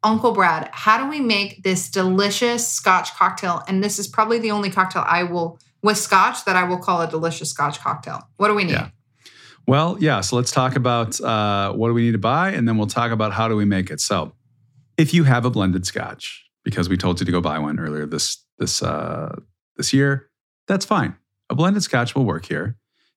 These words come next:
Speaker 2: and that creates a good blood and sand. And it's also great in a, like, nice little Scotch and soda. So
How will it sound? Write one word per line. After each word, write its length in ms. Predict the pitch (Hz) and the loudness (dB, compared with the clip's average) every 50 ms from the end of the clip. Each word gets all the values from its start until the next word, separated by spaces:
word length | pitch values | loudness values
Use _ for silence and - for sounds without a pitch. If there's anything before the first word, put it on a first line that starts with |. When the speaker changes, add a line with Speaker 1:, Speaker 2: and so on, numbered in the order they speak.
| _ - | _ 2
Speaker 2:
and 120 | 117 117 | 2 4
that 160 | 117 120 - | 2 2 0
creates 300 | - - 123 107 104 - 117 | -2 0 0 0 0 0 0
a 20 | |
good 200 | 95 90 92 92 | 0 0 0 0
blood 180 | 90 90 82 80 | 0 0 0 0
and 120 | 82 80 | 0 0
sand. 300 | - - - - - - - _ _ _ _ - | 0 -2 -4 -8 -10 -12 -16 _ _ _ _ -2
And 340 | 98 95 92 95 95 95 95 | 0 2 4 4 4 2 2
it's 140 | 98 - - | 0 0 -2
also 240 | 95 95 - - | -2 0 0 -2
great 220 | 101 95 85 92 95 | -2 -2 -2 -2 -2
in 60 | 95 | -2
a, 40 | 95 | -2
like, 260 | 82 78 71 73 85 | -2 -4 -4 -6 -8
nice 280 | - - - - - - | -8 -8 -8 -10 -8 -6
little 100 | - 85 | -6 -4
Scotch 360 | 87 - - 67 - - - | -4 -4 -4 -4 -4 -2 0
and 100 | 95 95 | 0 0
soda. 340 | - - - - - - - _ | 0 0 -2 -6 -8 -10 -16 _
So 420 | - - - - 76 73 71 71 | -8 -6 -4 -4 -4 -4 -6 -8